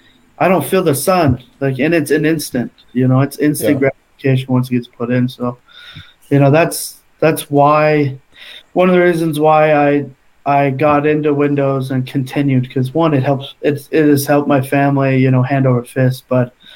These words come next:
Speaker 1: I've
Speaker 2: Mm-hmm.
Speaker 1: also been able to help everybody else, you know, that I've come across. So.
Speaker 2: Yeah, no, that's really cool. Something that I really like that you kind of pointed out there is noise reduction and kind of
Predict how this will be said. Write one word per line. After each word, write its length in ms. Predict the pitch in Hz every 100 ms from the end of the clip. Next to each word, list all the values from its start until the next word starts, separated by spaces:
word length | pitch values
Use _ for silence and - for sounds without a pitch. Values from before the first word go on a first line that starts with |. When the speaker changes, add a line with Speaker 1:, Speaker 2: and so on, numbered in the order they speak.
| - _ -
Speaker 1:
I've 140 | 135
Speaker 2:
Mm-hmm. 60 | 131
Speaker 1:
also 240 | 131 127
been 360 | - - - 123
able 120 | 123
to 80 | 120
help 400 | - 131 123 - _ _ _ _ _ -
everybody 520 | 131 131 127 117 117
else, 440 | 120 120 120 -
you 80 | 123
know, 220 | 120 117
that 180 | 120 117
I've 160 | 113 -
come 180 | - 107
across. 460 | - - 107 - -
So. 320 | - 101 127 _ _ _ _ - - -
Speaker 2:
Yeah, 220 | 147 101 104 - -
no, 140 | 120
that's 240 | 120 131 131
really 240 | 135 123
cool. 320 | - 113 104
Something 380 | - 170 196 202
that 180 | 165 135
I 200 | 120 117
really 400 | 110 110 117 120
like 300 | 113 113 -
that 100 | 113
you 120 | 107
kind 180 | 104 117
of 100 | 107
pointed 300 | 107 110 104
out 240 | 101 113 -
there 340 | 110 104 98 _ _ _ _ -
is 440 | 120 117 110 - _ _ _ _ - - -
noise 480 | 123 123 131 135 131
reduction 760 | 123 117 117 117 - 123 117 117
and 280 | 107 110
kind 200 | - 117
of 180 | 117 104